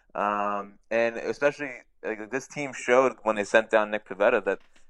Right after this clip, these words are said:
they're ready to win now, and they'll do whatever it takes to win now. Um, and they gave Pivetta, what, three or four starts and sent him right down.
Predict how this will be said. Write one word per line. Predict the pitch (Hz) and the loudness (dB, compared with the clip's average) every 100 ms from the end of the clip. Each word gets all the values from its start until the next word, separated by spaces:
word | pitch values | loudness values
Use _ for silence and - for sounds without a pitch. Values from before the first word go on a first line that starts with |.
| - | 0
they're | 123 | 2
ready | 123 123 | 2 -2
to | 113 | -4
win | 107 110 104 | -10 -10 -10
now, | 95 117 101 85 | -6 -4 -4 -6
and | - 95 92 | -8 -8 -8
they'll | 92 | -12
do | 95 101 | -12 -6
whatever | 101 104 110 | -2 0 0
it | |
takes | - 107 - | -2 -8 -8
to | 104 | -12
win | 101 95 | -10 -6
now. | 95 110 95 92 _ _ - | -2 0 0 -2 _ _ -2
Um, | 95 95 92 92 92 90 _ | 2 2 0 -4 -8 _ _
and | 98 95 95 | -8 -8 -10
they | |
gave | 95 104 - | -8 -10 -8
Pivetta, | 104 104 95 101 | -4 -2 -2 -4
what, | 101 - | -4 -4
three | - 107 107 | -10 -6 -6
or | |
four | - 107 - | -6 -6 -2
starts | 110 110 - | 0 0 -2
and | 98 | -10
sent | 95 | -8
him | 92 | -4
right | 98 90 | -4 -4
down. | 110 110 104 | -2 -2 -2